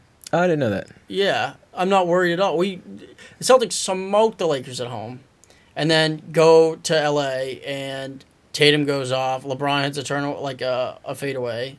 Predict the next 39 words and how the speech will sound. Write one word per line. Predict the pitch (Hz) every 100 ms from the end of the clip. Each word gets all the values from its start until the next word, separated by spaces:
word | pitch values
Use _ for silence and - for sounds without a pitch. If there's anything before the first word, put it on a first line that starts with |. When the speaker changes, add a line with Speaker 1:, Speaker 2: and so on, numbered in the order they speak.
| _
Speaker 2:
turnaround | - 147 139
fadeaway, | 135 135 131 127 127 -
and | 135 135
then | 131 131 131 127 - _ _ _ _ _ _ -
Kemba | 143
Walker | 135 127 127
didn't | 117
play. | - 78 98 - _ -
Lakers | 143 143
were | 135 120 -
a | 135
full | 143 131
strength. | - 113 - _ _ _ _ _ _
Speaker 1:
You | -
feel | 104 104
like | 104 98 98 - _ -
Speaker 2:
I'm | 147
not | 147 131
worried. | 101 78 -
Speaker 1:
anybody | 98 98 95 95
else | 95
can | - 98
get | 95 -
their | 92
shot | - 90 -
besides | 95 85 82 -
Kemba | 95 85 85 85
and | 98
Tatum? | 82 90 104 - _ _ _ _ _ _ _ _ _ _ _ _ _ _ _ _ -
Speaker 2:
What, | 151
what | 131 120
you | 127
mean? | 127 113 _ -
Speaker 1:
Like, | 98
can | - 92
get | 87
their | 80
own | 78
shot. | - 65 71